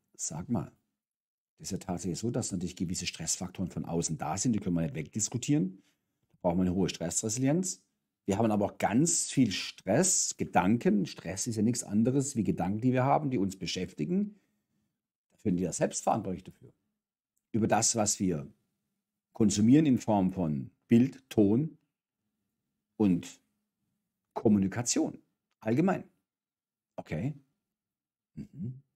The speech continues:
Digitale Überladung, spielt die mit rein? Oh, könnte auch sein. Handy, Informationen,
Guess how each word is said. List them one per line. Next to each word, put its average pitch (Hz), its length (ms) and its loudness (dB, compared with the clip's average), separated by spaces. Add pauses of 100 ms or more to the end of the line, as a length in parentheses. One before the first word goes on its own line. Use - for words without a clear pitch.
(800)
Digitale 92 420 -2
Überladung, 82 500 -2
spielt 95 300 -4
die 92 40 -2
mit 80 180 -6
rein? 110 340 -8
Oh, 113 200 -2 (720)
könnte 85 300 -2
auch 160 140 0
sein. - 280 -4 (400)
Handy, 156 440 0 (480)
Informationen, 95 960 0